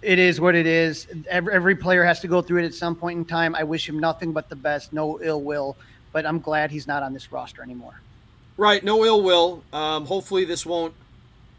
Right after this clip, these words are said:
Speaker 2: shy other guys that are in his position from coming here. I do think it was a, a little bit quick, but,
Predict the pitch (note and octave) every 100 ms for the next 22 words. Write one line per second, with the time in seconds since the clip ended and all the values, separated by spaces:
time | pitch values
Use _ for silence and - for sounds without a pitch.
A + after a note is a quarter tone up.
0 | _ - - F3+ D#3+ D#3+ D#3+ D3+ D#3 D#3+
1 | D3 D3+ D3+ D3 C#3 C3+ C3 C#3 C3+ D3+
2 | C#3+ C#3 B2 D3 - B2+ A#2+ A#2 - D#3+
3 | C#3+ A#2+ A#2 A2+ B2+ D#3 D3+ D3 B2+ B2+
4 | B2 A2+ - - - C3+ D3+ F#3 A3 A3+
5 | A3+ - A3+ B3 B3+ - _ D3+ D3